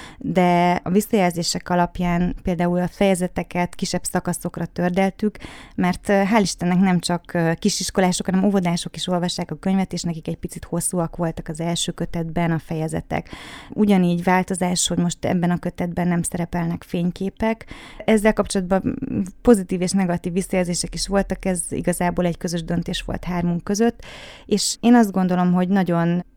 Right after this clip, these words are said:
jópofa dolog az, hogy a szaka-, a fejezetek első szakaszát összeolvasva is igazából egy történet bontakozik ki, úgyhogy a-, az olvasók olvashatják hosszában, széltében,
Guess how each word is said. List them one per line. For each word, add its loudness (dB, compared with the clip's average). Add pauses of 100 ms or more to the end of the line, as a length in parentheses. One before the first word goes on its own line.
(200)
jópofa 2
dolog 2
az, 0
hogy -2
a 2
szaka-, -2
a 2
fejezetek 0
első 0
szakaszát -4
összeolvasva -2
is -4
igazából -2
egy -2
történet -4 (280)
bontakozik -2
ki, 2 (220)
úgyhogy -2 (120)
a-, 0
az 0
olvasók 0
olvashatják -2 (200)
hosszában, 0
széltében, 4